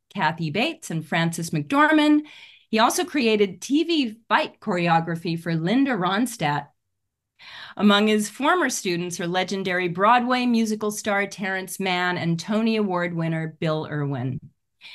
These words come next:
And most recently, he, Karen Hoyer, and Michael Diaz have created Mime Radio, which has become an incredible archive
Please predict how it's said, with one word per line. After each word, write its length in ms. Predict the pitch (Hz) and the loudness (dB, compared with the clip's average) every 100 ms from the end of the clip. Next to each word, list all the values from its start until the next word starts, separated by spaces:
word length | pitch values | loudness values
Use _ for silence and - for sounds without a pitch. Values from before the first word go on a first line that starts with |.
| - | -8
And 120 | - 220 | 4 6
most 300 | 320 453 - | 6 4 4
recently, 540 | 180 170 165 165 165 | 4 4 2 2 2
he, 340 | 165 254 320 | 4 4 4
Karen 380 | 320 226 208 208 | 2 2 4 4
Hoyer, 380 | 214 190 180 175 | 4 2 0 0
and 240 | - 185 226 | -2 0 0
Michael 320 | 180 175 175 | 0 -2 -4
Diaz 380 | 165 151 151 160 | -2 -2 -2 -4
have 180 | 156 | -10
created 460 | - 180 170 170 165 | -6 0 2 2 4
Mime 500 | 160 180 185 190 180 | 4 4 4 2 0
Radio, 540 | 165 165 165 156 131 | 2 2 2 0 -4
which 280 | 127 185 170 | -4 -6 -4
has 160 | 196 170 | -4 -4
become 420 | 190 - 185 180 | -4 0 0 0
an 100 | - | -2
incredible 880 | 175 170 165 - 233 233 240 240 240 - | 0 0 -2 -4 4 4 4 4 2 2
archive 680 | 170 170 165 151 147 147 | -2 -2 -4 -2 -2 -4